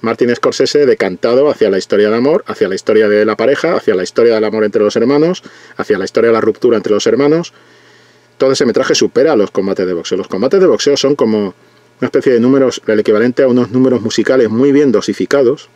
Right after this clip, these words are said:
que en ningún caso interrumpen el ritmo de ese recorrido de varios años de autodestrucción del personaje de Jake LaMotta.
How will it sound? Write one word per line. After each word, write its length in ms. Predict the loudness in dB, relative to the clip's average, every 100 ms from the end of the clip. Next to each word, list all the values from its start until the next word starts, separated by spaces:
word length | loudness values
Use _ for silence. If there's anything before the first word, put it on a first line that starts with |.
| _ _ _ _ _ _ _ _ _ _ _ _
que 80 | -2
en 80 | -2
ningún 280 | -2 0 0
caso 220 | 0 -2
interrumpen 440 | 0 0 0 -2
el 80 | -2
ritmo 320 | -2 -2 -6 -14 _ _ -20 -4
de 120 | -2
ese 180 | 0 0
recorrido 640 | -2 -2 -2 0 0 -2
de 80 | -2
varios 360 | 0 0 0 0
años 380 | 0 -2 -8 -18 _ _ -20 -4
de 100 | 0
autodestrucción 800 | 0 0 -2 -2 -4 -4 0 0
del 120 | 0
personaje 440 | -2 -6 -8 -2
de 100 | -2 0
Jake 220 | -2 -2
LaMotta. 380 | -6 -6 -8